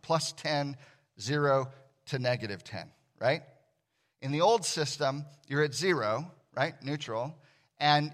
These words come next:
uh, maybe you did some sin, and so you go to, like, say, negative five, right? Just making up numbers. So you go to negative five. So the, you go to the sacrificial system, you go to the priest, you offer sacrifice, and you move from negative five back to zero, right?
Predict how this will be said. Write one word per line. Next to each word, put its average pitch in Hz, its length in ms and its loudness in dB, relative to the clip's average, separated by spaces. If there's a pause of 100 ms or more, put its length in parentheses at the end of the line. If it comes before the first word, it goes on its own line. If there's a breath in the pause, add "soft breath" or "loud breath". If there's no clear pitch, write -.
uh, 139 340 6 (120)
maybe 147 220 -2
you 143 140 0 (360)
did 135 160 -12
some 147 160 -6
sin, 135 320 -4
and 107 180 -10
so 131 160 -4
you 123 240 -6
go 123 140 -2
to, 120 100 -2
like, 117 160 -2
say, 123 200 -6
negative 113 480 -6 (260)
five, 85 340 -2 (320)
right? 131 180 -6 (140)
Just - 240 -18
making 127 260 -6
up - 160 -10
numbers. 127 420 -4 (380 soft breath)
So - 140 -16
you 120 80 -4
go 123 140 -4
to 120 60 -4
negative 113 360 -6
five. 123 320 0
So - 120 -10
the, 123 120 -12 (240 loud breath)
you 127 80 -14
go 147 160 2
to 151 60 0
the 151 100 -4
sacrificial 156 680 0
system, 160 400 -6
you 147 100 -2
go 147 60 2
to 151 80 -2
the 147 40 -6
priest, 165 380 -4
you 143 80 2
offer 139 200 2
sacrifice, 151 600 0 (260 loud breath)
and 147 120 2
you 151 80 2
move 151 200 0
from 151 160 -8
negative 156 300 0
five 143 320 2
back 143 220 0
to 143 100 -10
zero, 120 420 -4 (540)
right? 165 220 -4